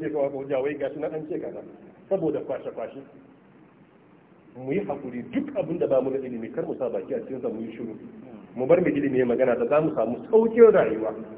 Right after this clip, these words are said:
Kuma ba wai kowace matsala ne sai mun sa baki a ciki ba. Za ka sa baki a matsalar da kake da abin faɗa, kuma babu wanda ya faɗa, kuma faɗan ya fi rashin faɗa. Amma ka yi niyyar faɗa sai wani ya faɗa,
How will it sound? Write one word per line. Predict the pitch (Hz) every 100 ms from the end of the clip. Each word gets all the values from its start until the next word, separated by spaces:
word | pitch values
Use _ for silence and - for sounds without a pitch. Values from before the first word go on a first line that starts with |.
| - - -
Kuma | - 226 254
ba | 214
wai | 165 175 170
kowace | 240 262 220 -
matsala | 156 202 170
ne | 147
sai | 147
mun | 143 143
sa | 147
baki | 123 -
a | 123
ciki | - -
ba. | 101 - - - - - -
Za | 160 247
ka | 269
sa | 226 220
baki | 170 - 214
a | 160 156
matsalar | 151 180 202 233 202 -
da | -
kake | 180 180 165
da | 143 117
abin | 139 151
faɗa, | 135 110 107 - - -
kuma | 180
babu | 175 196 202 160
wanda | 175 160
ya | 156
faɗa, | 151 143
kuma | 135 165
faɗan | 175 165 202 165
ya | 143
fi | 147
rashin | 143 143
faɗa. | 107 104 98 - - - - - -
Amma | - 175 214 208
ka | - 254
yi | 269
niyyar | 247 269 254 165
faɗa | 156 156 151
sai | 170
wani | 175 185
ya |
faɗa, | - 156 131